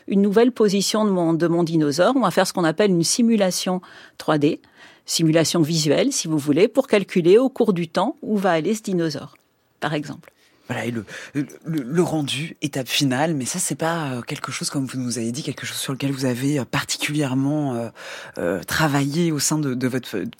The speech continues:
Speaker 2: parcours, hein, puisque c'est une, une étape, euh, finale qui est quand même assez bien automatisée, finalement.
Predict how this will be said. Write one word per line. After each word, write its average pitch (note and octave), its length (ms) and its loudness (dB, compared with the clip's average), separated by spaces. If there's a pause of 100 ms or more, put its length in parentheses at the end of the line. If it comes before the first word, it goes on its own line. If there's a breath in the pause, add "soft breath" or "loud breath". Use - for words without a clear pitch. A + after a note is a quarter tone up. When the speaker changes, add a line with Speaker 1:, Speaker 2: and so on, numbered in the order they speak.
Speaker 2:
parcours, C3 420 -4
hein, A2 120 -2
puisque - 160 -6
c'est B2+ 140 0
une, A#2+ 200 0 (400 loud breath)
une C3+ 60 2
étape, C#3+ 320 0
euh, B2 100 0
finale G#3 240 0
qui - 120 -10
est - 20 -20
quand D3+ 100 2
même C3+ 180 2
assez C3+ 200 -2
bien F3 420 -2 (220)
automatisée, F3+ 580 -2
finalement. A#2+ 500 -4